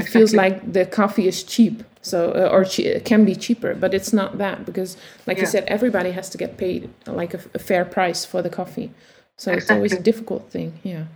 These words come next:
Speaker 2: This is a good idea. Maybe, maybe I will borrow it. I'm getting, like, th-, with the next shipment, we already know that we need to higher the prices of the coffee.
Speaker 1: Yeah.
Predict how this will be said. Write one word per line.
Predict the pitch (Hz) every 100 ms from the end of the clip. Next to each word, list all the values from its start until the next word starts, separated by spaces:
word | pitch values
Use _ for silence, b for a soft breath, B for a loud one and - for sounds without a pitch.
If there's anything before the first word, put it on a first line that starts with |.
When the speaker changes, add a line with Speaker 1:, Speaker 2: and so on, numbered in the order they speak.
| _ _ _ _ _
Speaker 2:
This | 233 226
is | 302
a | -
good | 220 208
idea. | 190 180 190 165 170 - _
Maybe, | 214 233 254 226 214
maybe | 240 247 247
I | 226
will | 226 220
borrow | 202 220 220 202 185
it. | - B - - -
I'm | 208 208
getting, | 202 226 233
like, | 214 185 - -
th-, | 202 214 208
with | 220
the | 220 214
next | 208 - -
shipment, | - 220 208 202 196
we | 214 220
already | 220 214 214
know | 196 190
that | 180 -
we | 208
need | 202 190 190
to | 190
higher | 185 185 185
the | 185
prices | 190 190 208 294
of | 254 247
the |
coffee. | - 277 277 294 B
Speaker 1:
Yeah. | 202 185